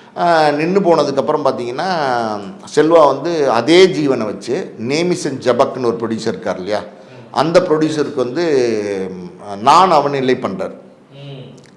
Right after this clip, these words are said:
Speaker 1: சுசி கணேசன் வந்து எங்களுடைய படம் தோட்டா படத்தோட பூஜைக்கு வந்தார்.
Speaker 2: ம்.
Speaker 1: சுசி கணேசன் வந்து ஜீவனை பார்த்துட்டு அவர் திருட்டு பயலே படம் ஏ ஜி எஸ்க்கு புக் பண்றார்.
Speaker 2: ம்.
Speaker 1: So, திருட்டு பயலே வருது, பயங்கர ஹிட் ஆயிருது. யார்? ஜீவனுக்கு.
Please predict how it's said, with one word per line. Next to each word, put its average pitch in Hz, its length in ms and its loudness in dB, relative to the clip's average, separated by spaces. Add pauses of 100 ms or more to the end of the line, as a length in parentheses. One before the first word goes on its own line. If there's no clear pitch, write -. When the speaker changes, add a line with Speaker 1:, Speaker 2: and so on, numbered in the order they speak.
(200)
Speaker 1:
சுசி 170 180 -4
கணேசன் 160 460 2
வந்து 135 320 -2
எங்களுடைய 147 460 6
படம் 147 260 0
தோட்டா 156 340 2
படத்தோட 120 480 -2
பூஜைக்கு 147 360 0
வந்தார். 101 360 -6
Speaker 2:
ம். - 960 -18
Speaker 1:
சுசி 156 140 -6
கணேசன் 180 460 0
வந்து 139 200 -6
ஜீவனை 135 380 -4
பார்த்துட்டு 127 540 -2
அவர் 143 340 4
திருட்டு 185 300 0
பயலே 135 320 4
படம் 117 340 0
ஏ 143 180 2
ஜி 151 140 -2
எஸ்க்கு 117 280 -6
புக் 107 200 -8
பண்றார். 82 260 -6
Speaker 2:
ம். - 680 -20 (320)
Speaker 1:
So, 139 160 -4
திருட்டு - 340 0
பயலே 160 320 6
வருது, 151 560 2 (340)
பயங்கர 139 340 2
ஹிட் 120 280 2
ஆயிருது. - 220 -4 (200)
யார்? 110 180 -2
ஜீவனுக்கு. 117 500 -4